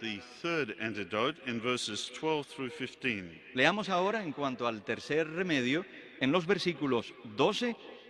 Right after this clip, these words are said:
Speaker 2: al quince. "Y perdónanos nuestras deudas, como nosotros también hemos perdonado a nuestros deudores.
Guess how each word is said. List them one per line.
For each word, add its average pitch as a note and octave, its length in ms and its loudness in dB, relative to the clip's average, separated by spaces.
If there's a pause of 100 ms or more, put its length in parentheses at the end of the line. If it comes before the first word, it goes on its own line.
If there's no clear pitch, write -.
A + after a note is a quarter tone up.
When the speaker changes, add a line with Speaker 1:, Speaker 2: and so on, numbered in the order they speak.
(280)
Speaker 2:
al A#2+ 160 -2
quince. G#2+ 360 -2 (3000)
"Y D#3 100 4
perdónanos C#3 680 6
nuestras A2 400 0
deudas, B2 540 2 (600)
como D3+ 180 4
nosotros F#3+ 480 2
también F#3+ 400 0
hemos G#3+ 240 -2
perdonado A3 580 0
a C#3 60 4
nuestros A2+ 380 0
deudores. G2+ 600 0